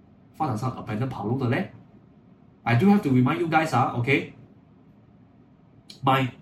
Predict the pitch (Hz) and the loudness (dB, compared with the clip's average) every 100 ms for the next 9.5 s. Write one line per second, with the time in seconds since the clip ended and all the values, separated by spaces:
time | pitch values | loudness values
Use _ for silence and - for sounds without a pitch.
0 | - 214 214 202 214 202 120 - - 123 | -6 2 4 4 2 0 0 -8 -8 -2
1 | 120 113 117 - - _ _ _ _ _ | 0 0 -4 -12 -20 _ _ _ _ _
2 | _ _ _ _ _ _ _ _ _ 143 | _ _ _ _ _ _ _ _ _ -4
3 | 131 170 - 208 233 - - - _ - | -2 -4 0 0 0 -4 -16 -20 _ -4
4 | 113 - 160 156 - 117 104 - - - | -2 0 -2 -2 -4 -4 -4 -8 -18 -6
5 | 208 196 - 156 143 151 165 - - - | -2 0 0 0 2 0 -2 -8 -20 -20
6 | _ _ - 165 156 143 139 - 180 139 | _ _ -4 -2 0 -2 -4 -2 -2 0
7 | 127 143 135 120 123 120 127 135 131 160 | 0 2 0 -2 0 0 0 -2 -4 -4
8 | 131 - - 123 120 123 135 123 107 101 | -6 -10 -12 -4 -4 -2 -4 -6 -6 -6
9 | 143 131 107 104 | -6 -4 -4 -6